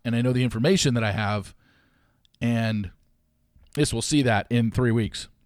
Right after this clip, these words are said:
So, um, I just wanted to throw that out there, that this isn't foreign whatsoever, and in fact, it's the norm of the show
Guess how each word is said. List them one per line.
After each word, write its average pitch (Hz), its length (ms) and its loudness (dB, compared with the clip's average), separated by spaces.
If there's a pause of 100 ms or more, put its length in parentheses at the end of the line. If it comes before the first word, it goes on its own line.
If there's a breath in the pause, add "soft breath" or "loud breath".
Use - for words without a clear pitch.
(140)
So, 110 240 -2 (520 soft breath)
um, 123 300 0
I 139 80 2
just 170 220 2
wanted 160 260 2
to 143 60 -2
throw 151 180 4
that 135 120 4
out 127 160 0
there, 104 160 -2
that 104 180 -2
this 143 180 2
isn't 156 220 4
foreign 131 440 2
whatsoever, 110 760 0
and 98 120 -6
in 98 80 -6
fact, 113 300 0
it's - 160 -8
the 107 100 -6
norm 104 400 0
of 87 140 -6
the 90 60 -8
show 85 400 -4